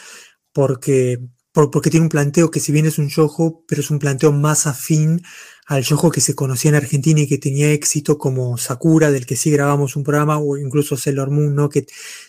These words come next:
tiene un elemento mágico, tiene un elemento de pelea, no es solamente una novela seca como otras cosas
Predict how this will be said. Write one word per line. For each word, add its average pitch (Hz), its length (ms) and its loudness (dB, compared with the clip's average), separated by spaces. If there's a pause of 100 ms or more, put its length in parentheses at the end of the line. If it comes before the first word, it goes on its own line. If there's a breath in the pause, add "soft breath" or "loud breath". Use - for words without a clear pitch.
tiene 156 200 2
un - 20 6
elemento 143 340 2
mágico, 151 540 0
tiene 147 200 -2
un 143 40 0
elemento 143 460 0
de 135 100 0
pelea, 151 680 2
no 139 140 0
es 143 60 2
solamente 143 680 -2
una 131 160 -4
novela 135 400 0
seca 147 440 2
como 139 260 -4
otras - 200 -6
cosas 143 460 0